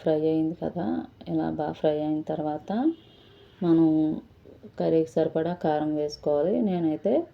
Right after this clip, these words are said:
ఓ ఫోర్ ఫైవ్ స్పూన్స్ కారం పొడి వేసుకున్నాను. ఇలా కారం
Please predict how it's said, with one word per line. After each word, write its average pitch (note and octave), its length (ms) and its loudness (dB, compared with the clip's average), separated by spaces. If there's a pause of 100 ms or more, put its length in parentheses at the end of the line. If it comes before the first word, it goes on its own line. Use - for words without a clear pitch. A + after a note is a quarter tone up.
(420)
ఓ F3+ 80 6 (100)
ఫోర్ E3 280 0
ఫైవ్ D#3+ 260 0
స్పూన్స్ E3 440 -2 (220)
కారం D#3 380 -2
పొడి D#3+ 220 2
వేసుకున్నాను. D3 640 -2 (1500)
ఇలా E3+ 140 0 (140)
కారం D#3 300 0